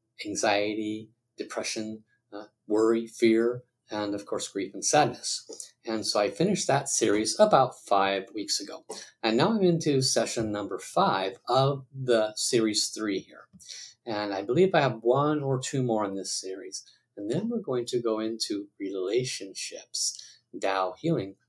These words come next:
for relationships. I hope that will be a popular subject matter as well. And as a matter of fact, on a side note, I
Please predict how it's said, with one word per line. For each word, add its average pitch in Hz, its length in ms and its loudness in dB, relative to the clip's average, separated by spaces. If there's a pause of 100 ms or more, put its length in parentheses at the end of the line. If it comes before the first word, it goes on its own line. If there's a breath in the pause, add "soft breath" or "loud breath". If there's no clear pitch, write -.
(140)
for 98 240 2
relationships. 98 1040 0 (260 loud breath)
I 208 60 4
hope 185 180 6
that 135 100 4
will 120 120 2
be 120 100 8
a 107 140 4 (200)
popular 104 400 -2
subject 98 400 -6
matter 95 240 -4
as 92 160 -10
well. 101 320 0 (400 soft breath)
And 104 220 -4
as 95 140 -4
a - 20 -6
matter 101 240 0
of - 80 -8
fact, 151 300 2
on 147 100 0
a 143 60 0
side 165 340 6
note, 110 280 2 (300 soft breath)
I 107 140 2